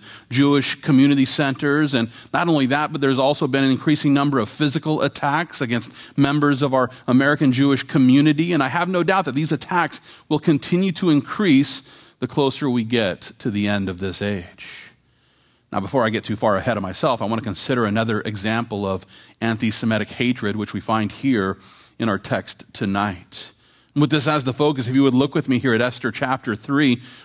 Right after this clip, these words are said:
we'll begin reading at verse one, because here we read, "After these things, King Ahasuerus promoted Haman, the son of Hammedatha, the Agagite,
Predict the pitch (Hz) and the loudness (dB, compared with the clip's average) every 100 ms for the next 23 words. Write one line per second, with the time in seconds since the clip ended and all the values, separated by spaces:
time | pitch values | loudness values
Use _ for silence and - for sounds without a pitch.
0 | - 147 170 170 170 196 160 131 139 123 | -2 0 2 4 4 2 2 2 0 0
1 | 139 170 165 139 127 160 165 135 160 147 | 0 0 2 0 2 2 2 2 4 2
2 | 143 156 139 135 - 151 160 139 - - | 0 -2 0 0 0 0 2 0 -2 -2
3 | 160 131 139 123 175 147 - - 139 156 | 0 0 -2 -2 0 0 -2 -2 0 2
4 | 147 113 156 165 123 123 - - - 143 | 0 0 2 4 2 2 -4 -20 -6 -2
5 | 131 160 156 143 139 127 127 - - 160 | 0 0 0 0 0 -2 -6 -8 -4 -2
6 | 170 143 147 175 127 107 123 127 127 120 | 0 0 2 2 2 2 2 2 0 0
7 | 165 165 110 107 107 - | -2 -2 -2 0 -2 -6